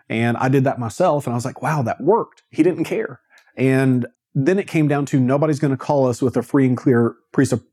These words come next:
piece of property for free until that happened. And so now I don't know where the, the, like, where's my hierarchy of belief systems at? I guess nobody's gonna call me with a, a very valuable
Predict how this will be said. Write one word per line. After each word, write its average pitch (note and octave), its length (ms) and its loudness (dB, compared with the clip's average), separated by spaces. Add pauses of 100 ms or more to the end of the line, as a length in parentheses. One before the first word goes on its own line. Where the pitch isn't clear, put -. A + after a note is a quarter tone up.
(120)
piece D#3 200 2
of B2+ 80 -2
property B2 560 -2 (240)
for C#3 160 0
free A#2+ 360 0 (480)
until G#2+ 260 0
that G#2+ 160 0
happened. F#2+ 320 -10 (380)
And A2+ 200 0
so B2 440 0
now C#3 320 -2
I C3+ 80 2
don't C3+ 180 -4
know C3 140 0
where B2+ 180 2
the, A2+ 420 0
the, A2+ 320 0 (140)
like, A2+ 280 0 (100)
where's B2+ 420 2
my A2+ 380 -4
hierarchy B2+ 640 0
of G#2 180 -4 (420)
belief C3 280 4
systems A#2 580 -2
at? B2 320 -2
I A#2+ 60 -2
guess A2+ 340 -2 (180)
nobody's B2+ 360 2
gonna A#2+ 160 -2
call B2+ 200 0
me A#2+ 140 2
with A2+ 200 0
a, A2+ 180 0 (260)
a A2+ 240 0
very C3+ 280 4
valuable A2+ 580 0